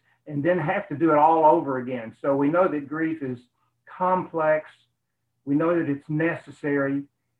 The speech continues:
We know that it's minor when you're talking about having to give up salt for your diet, and it's major, uh, when you're talking about having to give up,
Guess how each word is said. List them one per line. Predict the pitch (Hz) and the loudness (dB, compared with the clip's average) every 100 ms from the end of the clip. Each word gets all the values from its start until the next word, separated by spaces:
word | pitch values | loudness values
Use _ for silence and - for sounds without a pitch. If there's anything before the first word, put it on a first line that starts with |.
| _ | _
We | 143 151 | -2 0
know | 151 151 147 | 4 4 2
that | 139 | 0
it's | 135 127 - _ 190 | -2 -6 -14 _ -12
minor | 135 147 156 175 175 170 156 131 | -4 2 4 4 2 0 0 -4
when | 143 139 135 131 | 0 2 0 -2
you're | 131 | -6
talking | 147 147 147 135 | -2 -2 -2 -4
about | 135 131 123 | 0 -2 -2
having | 143 143 | -4 -4
to | 123 | -2
give | 143 135 | -4 -2
up | 135 - | -4 0
salt | 156 147 147 | 2 2 2
for | |
your | 131 127 | -8 -2
diet, | 143 151 151 - _ _ _ | 0 2 0 -4 _ _ _
and | 131 135 | -4 -4
it's | 135 139 | -4 2
major, | 147 165 143 160 156 - _ _ 135 | 4 4 2 -2 -4 -8 _ _ 0
uh, | 139 135 139 | 2 2 0
when | 143 147 | 0 0
you're | 139 | 0
talking | 147 151 151 | 2 2 2
about | 139 139 135 | 0 0 0
having | 143 139 | 0 -2
to | 123 | -2
give | 143 139 | -2 2
up, | 135 131 | 0 0